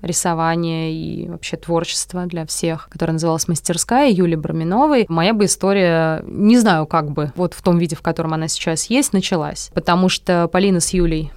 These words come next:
придумали мастерскую, и пригласили меня в качестве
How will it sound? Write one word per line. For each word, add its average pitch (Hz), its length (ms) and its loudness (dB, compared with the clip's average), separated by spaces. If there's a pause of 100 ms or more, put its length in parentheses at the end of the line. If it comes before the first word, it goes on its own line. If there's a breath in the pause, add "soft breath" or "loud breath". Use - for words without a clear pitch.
(120)
придумали 165 380 -2
мастерскую, 302 880 0 (240)
и 302 260 4
пригласили 254 600 2
меня 196 400 0
в - 100 -20
качестве 165 840 -4